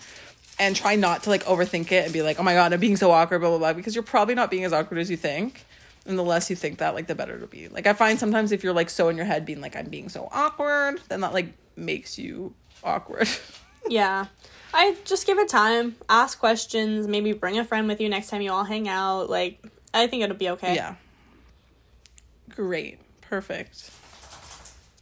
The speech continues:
Speaker 2: All right.
Speaker 1: Amazing.
Speaker 2: That's it. That's it. That's all.
Speaker 1: Thank you guys so much for listening. If you have any questions or situations, you can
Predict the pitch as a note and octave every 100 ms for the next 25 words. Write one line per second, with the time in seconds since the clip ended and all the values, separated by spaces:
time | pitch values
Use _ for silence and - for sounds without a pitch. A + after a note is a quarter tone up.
0 | - A#3+ A#3+ A#3+ A3+ A3+ G#3+ - G#3 -
1 | - - C4+ C4 D#4 C4+ A3 - _ _
2 | _ - B3 - C4+ C4 B3+ B3 G#3+ G#3
3 | A3 - - _ _ _ _ - - -
4 | - - - _ _ - B3+ C4+ C#4+ C#4
5 | - D#4 C#4+ E4+ E4+ C#4+ G#3 G3+ G#3 F#3+
6 | A3+ E4 B3 B3+ A#3+ - B3 A3+ A#3 A#3+
7 | B3+ A#3 - A3+ A#3 A3 A3+ G3 G#3 -
8 | A#3+ C#4 C#4+ A#3+ - B3 A3 G#3+